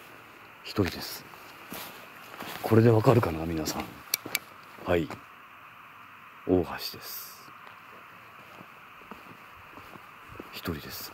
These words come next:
わかったかな、どこか。あきらさん来てますね。こんばんは。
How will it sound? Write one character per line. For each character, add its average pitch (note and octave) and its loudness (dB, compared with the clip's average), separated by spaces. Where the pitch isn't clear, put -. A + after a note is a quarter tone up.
わ E2+ -4
か F#2 -2
っ - -2
た - -8
か - -12
な、 - -10
ど - -8
こ - -10
か。 - -18
あ F#2+ 0
き F#2 0
ら D#2+ 0
さ D2+ -8
ん - -6
来 - -16
て - -6
ま - -10
す - -18
ね。 C#2 -14
こ - -6
ん E2 -2
ば D2 -2
ん D2+ -4
は。 C#2 -6